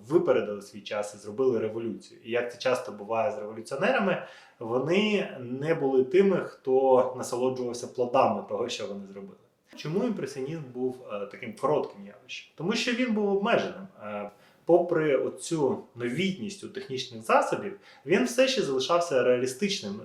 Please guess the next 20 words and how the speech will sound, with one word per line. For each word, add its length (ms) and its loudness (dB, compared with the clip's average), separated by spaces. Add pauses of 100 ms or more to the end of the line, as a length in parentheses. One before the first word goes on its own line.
е, 80 -2
способом 680 -2 (120)
письма. 340 -12 (440)
Тобто 640 2
він 240 2
передавав 580 4
природу, 680 0 (240)
передавав 840 0
ландшафти, 600 0
передавав 600 -6
людей 380 -2
такими, 340 -6
як 180 -6
вони 160 -10
є, 180 -8
такими, 360 -10
як 140 -12
їх 100 -20
бачить 280 -6
художник. 420 -12